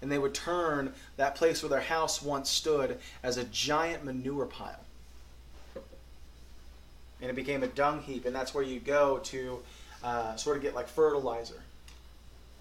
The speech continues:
to fertilize the plants and make things grow better.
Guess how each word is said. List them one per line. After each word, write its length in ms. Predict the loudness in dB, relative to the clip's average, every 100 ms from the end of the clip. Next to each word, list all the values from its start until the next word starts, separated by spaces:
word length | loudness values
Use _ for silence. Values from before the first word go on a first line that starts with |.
| -18 -18 -20 -18 -20 -18 -8
to 380 | -2 0 0 -4 -10 -16 -4
fertilize 460 | 2 4 4 2 0
the 80 | -4
plants 420 | 0 0 0 -4
and 80 | -6
make 160 | -6
things 220 | -6 -8
grow 180 | -2 -2
better. 220 | -2 -6